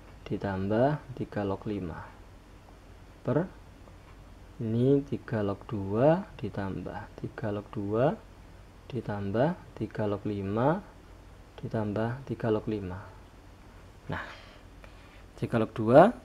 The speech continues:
tiga log tiga, tiga log lima. Yang atas, yang bawah tiga log dua, tiga log, eh, dua, kemudian tiga log lima, tiga log lima. Jadi ini materi sebelumnya, kalau perkalian bisa dipecah menjadi penjumlahan begini. Tiga log dua, nah sini.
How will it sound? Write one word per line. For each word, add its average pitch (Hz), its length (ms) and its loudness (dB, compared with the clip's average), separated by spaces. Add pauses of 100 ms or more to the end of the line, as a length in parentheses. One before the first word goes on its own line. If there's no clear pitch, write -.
(100)
tiga 107 240 0
log 101 120 -2
tiga, 139 360 10
tiga 120 160 0
log 104 160 2
lima. 110 480 6
Yang 98 240 0
atas, 120 240 6
yang 110 80 4
bawah 110 160 6
tiga 117 240 0
log 104 80 -2
dua, 120 240 8
tiga - 240 -4
log, 101 200 0 (840)
eh, 98 240 -6
dua, 127 400 6
kemudian 113 400 2
tiga 110 240 0
log 101 80 0
lima, 107 320 4
tiga - 160 -2
log 101 160 0
lima. 90 360 -6
Jadi 127 360 10 (320)
ini 131 160 12
materi 135 240 12
sebelumnya, 113 560 4
kalau 107 160 8
perkalian 113 480 4
bisa 107 240 0
dipecah - 440 2
menjadi 123 520 2 (480)
penjumlahan 107 400 0
begini. - 320 -12 (960)
Tiga 147 240 10
log 143 160 12
dua, 143 240 12
nah 98 280 4
sini. 113 280 4